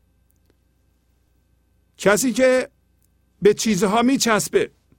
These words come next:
شما از صبح میاین بیرون، میرین شب میاین خونه، نگاه کنید ببینید چند تا چیز به شما چسبیده. برای اینکه شما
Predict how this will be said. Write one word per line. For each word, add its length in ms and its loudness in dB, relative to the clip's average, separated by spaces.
شما 260 -4
از 160 0
صبح 240 -2
میاین 260 0
بیرون، 340 0
میرین 300 -2
شب 320 -4
میاین 260 -4
خونه، 280 -8
نگاه 260 0
کنید 160 0
ببینید 200 -2
چند 240 -2
تا 60 -6
چیز 220 -6
به 100 0
شما 180 -6
چسبیده. 560 -8
برای 140 2
اینکه 160 -4
شما 380 -6